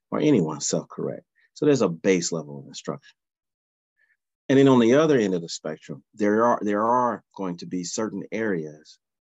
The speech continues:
uh, that are highly specialized instruction, right? Like, and I'm not a soccer expert in this regard, so maybe our private trainers can, can share some highly specialized instruction that they give.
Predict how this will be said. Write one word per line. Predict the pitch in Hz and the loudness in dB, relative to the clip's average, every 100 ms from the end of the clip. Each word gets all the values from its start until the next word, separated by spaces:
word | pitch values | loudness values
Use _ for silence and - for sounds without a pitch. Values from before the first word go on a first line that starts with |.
| _ 82 | _ -16
uh, | 80 78 | -14 -10
that | 92 | -8
are | 80 | -8
highly | - - 107 101 92 92 85 | -10 -8 -4 -2 -2 -6 -8
specialized | - 95 85 78 65 62 - | -8 -8 -8 -10 -12 -12 -16
instruction, | 71 - - _ _ _ _ _ | -18 -16 -18 _ _ _ _ _
right? | - - | -18 -16
Like, | - - _ _ _ _ _ _ _ _ _ - | -18 -20 _ _ _ _ _ _ _ _ _ -8
and | 101 98 87 - | -4 -4 -4 -4
I'm | 104 113 | 0 2
not | 104 92 | 0 -2
a | |
soccer | 90 85 87 | -4 -6 -8
expert | 92 87 - 76 | -10 -10 -10 -10
in | 76 | -10
this | 76 | -10
regard, | 82 82 78 73 | -10 -12 -12 -14
so | - 92 | -8 -4
maybe | 90 85 | -2 -2
our | 78 | -6
private | - 87 73 | -6 -8 -8
trainers | - 78 78 - | -8 -10 -10 -12
can, | 71 73 - - | -14 -14 -16 -14
can | 76 | -12
share | - 98 82 73 71 | -8 -4 -4 -4 -12
some | - 76 | -10 -8
highly | - 113 107 101 | -6 -2 0 0
specialized | 92 - 73 87 80 76 | -2 -4 -8 -6 -8 -8
instruction | 78 - 85 - 76 | -12 -8 -8 -8 -14
that | 78 | -12
they | 76 | -14
give. | 69 78 57 | -10 -10 -10